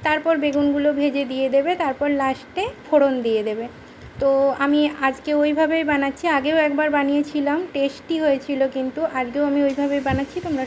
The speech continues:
সবাই দেখতে থাকো। আর, আহ, তোমরা চাইলে এতে কিন্তু একটু হলুদও যোগ করতে পারো, আমি কিন্তু হলুদ দিইনি, কারণ উড়িষ্যার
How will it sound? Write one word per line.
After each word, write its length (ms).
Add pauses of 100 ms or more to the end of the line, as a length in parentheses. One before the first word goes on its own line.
সবাই 260
দেখতে 300
থাকো। 200 (1500)
আর, 160 (180)
আহ, 300 (160)
তোমরা 320
চাইলে 320
এতে 200
কিন্তু 240
একটু 220
হলুদও 360 (140)
যোগ 120 (100)
করতে 300
পারো, 160 (120)
আমি 180
কিন্তু 240
হলুদ 260 (100)
দিইনি, 420 (140)
কারণ 260 (260)
উড়িষ্যার 560